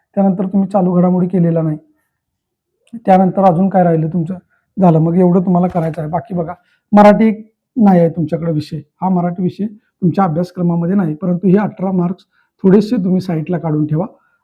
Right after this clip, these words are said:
आता बघा काय होईल की इतिहासचे दहा, भूगोलचे दहा,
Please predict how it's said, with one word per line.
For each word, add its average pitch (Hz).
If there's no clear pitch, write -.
आता 214
बघा 196
काय 185
होईल 170
की 254
इतिहासचे 214
दहा, 170
भूगोलचे 185
दहा, 139